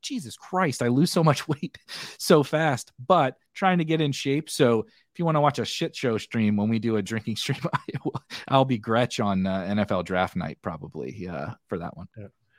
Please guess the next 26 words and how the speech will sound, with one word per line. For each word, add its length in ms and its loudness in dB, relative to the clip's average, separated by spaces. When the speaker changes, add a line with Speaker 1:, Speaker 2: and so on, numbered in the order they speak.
Speaker 2:
Yeah, 200 -8
thanks 280 -2
to 80 0
Olaf 360 8
in 80 -2
the 80 0
chat, 320 2
wishing 240 -4
me 80 -4
luck 220 0
at 80 -4
the 80 -8
W 280 -4
S 140 -4
O 100 -4
P. 220 -6
Not 320 0
leaving 300 -6
quite 260 0
yet. 280 -2
I 100 -2
leave 720 -2
on 160 -6
the 60 -4
fourth, 400 -6
so 360 -6